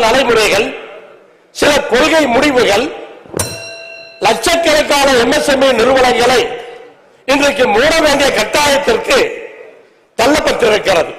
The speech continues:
ஒன்று ஜி எஸ் டி, இன்னொன்று வருமான வரித்துறையிலே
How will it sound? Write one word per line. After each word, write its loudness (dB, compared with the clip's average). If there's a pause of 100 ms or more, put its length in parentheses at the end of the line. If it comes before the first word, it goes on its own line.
(320)
ஒன்று 2 (760)
ஜி 0 (100)
எஸ் -4
டி, 0 (1160)
இன்னொன்று 0 (1000)
வருமான 2 (120)
வரித்துறையிலே 2